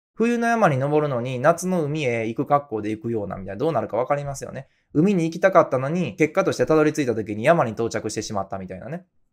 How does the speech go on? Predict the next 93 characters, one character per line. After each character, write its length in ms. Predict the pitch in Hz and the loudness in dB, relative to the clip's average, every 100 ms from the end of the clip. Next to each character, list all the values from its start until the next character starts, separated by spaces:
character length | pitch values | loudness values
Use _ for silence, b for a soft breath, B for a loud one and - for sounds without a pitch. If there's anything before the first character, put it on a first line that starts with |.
| - | 2
投 200 | 165 180 | 4 4
資 140 | 190 | 2
目 260 | 233 254 269 | -2 -2 -2
的 300 | 208 202 247 | -4 -2 2
を 160 | 233 | 2
考 400 | - 156 165 170 | 4 4 4 4
え 100 | 170 | 4
る 120 | 170 190 | 4 0
っ 40 | |
て 180 | 190 151 | -2 0
い 80 | 160 | 2
う 100 | 160 | 2
の 120 | 156 | 2
は、 320 | 202 135 - B | 4 2 0 B
自 180 | 120 143 | -2 2
分 200 | 165 170 | 2 2
の 100 | 175 | 2
内 240 | 214 226 | 2 0
面 220 | 220 202 | -2 -4
と 100 | 196 | -2
向 160 | 190 202 | -2 -2
き 140 | 208 | 2
合 80 | 202 | 2
う 60 | 190 | 2
結 180 | 214 | -2
構 160 | - 120 | -4 -8
ス 140 | - | -6
ピ 100 | 226 | -2
リ 100 | 196 | -2
チ 120 | - 123 | 2 0
ュ 40 | |
ア 40 | |
ル 40 | 98 | 0
な 120 | 104 | -6
世 140 | 135 | -4
界 200 | 131 107 | 0 0
な 100 | 101 | -2
ん 60 | - | -12
で 60 | - | -10
す 80 | 135 | -8
よ 40 | |
ね。 160 | 160 160 _ | -8 -10 _
自 120 | 127 139 | -4 2
分 120 | 180 | 4
は 60 | |
な 120 | 165 143 | 4 2
ぜ 100 | 190 | 0
投 160 | 156 | 0
資 80 | 123 | 0
を 60 | 113 | -2
す 100 | 123 | -2
る 120 | 123 | -2
ん 40 | |
だ 100 | 110 | -2
ろ 80 | 104 | -2
う 40 | 98 | -4
と 60 | |
か、 100 | 104 | -4
な 140 | 139 196 | -2 0
ぜ 80 | |
お 80 | 247 | 0
金 180 | 143 127 | 0 0
を 80 | 127 | 0
増 100 | 120 | 2
や 120 | 120 | 0
し 60 | - | 0
た 120 | 120 | -4
い 60 | |
ん 20 | 107 | -4
だ 60 | |
ろ 80 | 107 | -4
う、 20 | |
お 20 | |
金 180 | 131 196 | -2 -2
を 60 | 196 | 0
増 100 | 147 | 0
や 60 | 139 | 0
し 20 | |
て 80 | 110 | -4
何 260 | 110 127 | -6 -6
を 80 | 151 | -6
し 80 | - | -4
た 140 | 233 | -2
い 60 | 170 | -2
ん 40 | |
だ 100 | 113 | -2
ろ 220 | 98 95 - | -4 -6 -12
う 40 | |
と 60 | _ | _
か 100 | - | -16
っ 40 | |
て 80 | 120 | -10
ね。 160 | 147 | -10